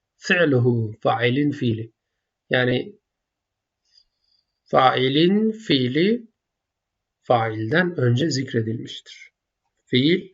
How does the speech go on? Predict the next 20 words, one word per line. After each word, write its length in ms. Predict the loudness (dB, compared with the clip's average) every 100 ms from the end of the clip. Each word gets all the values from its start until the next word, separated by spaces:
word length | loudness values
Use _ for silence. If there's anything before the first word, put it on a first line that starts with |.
| _
fail 320 | -6 -6 -8
gelir. 400 | -12 -12 -16 -20
Sırası 420 | -10 -6 -4 -6 -8
bu 80 |
şekilde. 600 | -8 -10 -6 -2 -2 -4 _ _
Örneğin 540 | -4 -2 0 -2 -4 -8 _ _ _ _ 4
zehebe 600 | 6 6 2 2 0 -2 _ _
gitti, 540 | -8 -8 -6 -2 -2 -4 -14 _ _
Hamidun. 640 | 2 4 4 0 -4 -10 -12
Hamid 380 | -6 -2 -2 -4
gitti, 600 | -8 -14 -6 -2 -2 -6 _ _ -8
ilel 280 | -2 0 0
mescidi, 600 | 0 -2 -4 -2 -2 -4
mescide 440 | -6 -6 -6 -6 -6
gitti. 720 | -8 -8 -6 -4 -4 -8 -12 _ _ _ _ _ _ _ _ -2
Burada 460 | 0 4 4 2 0 -16 -20
fi'lu 720 | -6 -2 0 0 2 2 0 -4
madin 720 | 2 2 2 -2 -2 -4 -10 -6
zehebe. 520 | -4 -2 -4 -4 -6 -10 _ _ _ -4
Bu 100 | -2